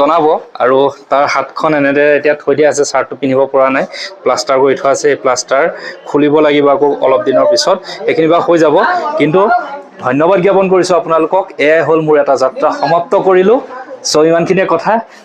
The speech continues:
চ' জনাব কপিলৰ বাবে মই কৰা যিখিনি কাম, কষ্ট বা কষ্ট বুলি নকওঁ, এইখিনি অলপমান ত্যাগ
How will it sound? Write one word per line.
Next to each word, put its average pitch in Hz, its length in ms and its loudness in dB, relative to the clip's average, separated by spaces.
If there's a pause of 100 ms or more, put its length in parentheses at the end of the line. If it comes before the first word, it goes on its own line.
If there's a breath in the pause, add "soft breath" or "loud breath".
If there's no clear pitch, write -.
চ' 143 160 0
জনাব 180 220 2 (500)
কপিলৰ 165 440 2
বাবে 156 180 2 (400 loud breath)
মই 139 240 2
কৰা 151 160 2 (100)
যিখিনি 143 280 0 (160)
কাম, 151 260 0 (140)
কষ্ট 135 300 -4 (640 loud breath)
বা 147 100 -2 (100)
কষ্ট - 200 -2
বুলি 220 200 4
নকওঁ, 190 300 2
এইখিনি 170 240 -2
অলপমান 170 440 0 (260)
ত্যাগ 135 180 0